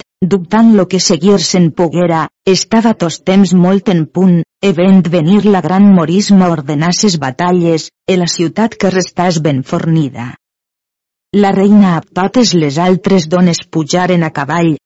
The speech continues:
e posaren-se en ordre així com acostumat havien. La batalla començà prenent lo rei Escariano la davantguarda, e ferí com a virtuós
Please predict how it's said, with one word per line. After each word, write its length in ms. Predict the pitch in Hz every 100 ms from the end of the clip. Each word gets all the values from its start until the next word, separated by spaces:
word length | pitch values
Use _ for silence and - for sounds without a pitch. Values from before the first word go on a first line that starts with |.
| _
e 80 | 143
posaren-se 800 | - 143 165 180 180 156 - 180
en 60 |
ordre 320 | 202 180 190 156
així 320 | 135 - 196 -
com 240 | 185 160
acostumat 720 | 127 190 175 - 160 165 190
havien. 460 | 170 156 160 113 110 - _ _ _
La 200 | 208 190
batalla 460 | 175 165 190 214 208
començà 540 | 196 175 147 135 208 202
prenent 380 | 170 170 185 180
lo 140 | 175
rei 240 | 175 240 233
Escariano 640 | 233 - 165 165 180 175
la 140 | 175 156
davantguarda, 840 | 175 151 135 135 180 190 170 175 135 _
e 140 | 208 196
ferí 240 | 180 190 196
com 220 | 190 180
a 60 | 165
virtuós 640 | 156 185 151 143 156 180